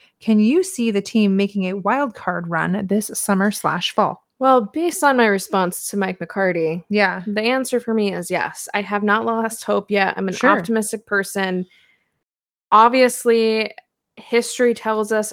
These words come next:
Speaker 2: otherwise.
Speaker 1: Mm-hmm.
Speaker 2: I'm just gonna remain hopeful. If we can get healthy and we have a stacked lineup and the bats start going
Speaker 1: Mm-hmm.
Speaker 2: and we can continue to climb up, um,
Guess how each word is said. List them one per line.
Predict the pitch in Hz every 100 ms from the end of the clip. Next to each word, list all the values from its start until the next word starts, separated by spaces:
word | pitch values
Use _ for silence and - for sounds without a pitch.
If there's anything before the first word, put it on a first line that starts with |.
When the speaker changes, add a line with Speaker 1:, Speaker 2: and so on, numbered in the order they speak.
| -
Speaker 2:
otherwise. | 202 190 190 185 185 185 190 -
Speaker 1:
Mm-hmm. | 208 175 196 190 - _ _ _ _ _ _ _
Speaker 2:
I'm | 214 220 262
just | 262 247 -
gonna | 240
remain | 240 233 233 233
hopeful. | 214 240 - 185 165
If | 180 180
we | 202
can | 208 226
get | 233 226 - -
healthy | 196 202 220 - 254
and | 240
we | 208 208
have | 208 214 208 196
a | 190
stacked | - - 196 208 - - 196
lineup | 196 202 220 226
and | 208 190
the |
bats | 190 185 202 - - - _ -
start | - 208 202 196
going | 196 202 226 240 247 -
Speaker 1:
Mm-hmm. | 220 208 208 208 214
Speaker 2:
and | 208 208 202 202 202 - - _ _
we | 220 208
can | 208 202 185
continue | 202 196 - 208
to | 190
climb | 185 196 202 208
up, | 208 226 _ _ _ _ _ -
um, | 202 190 185 185 190 190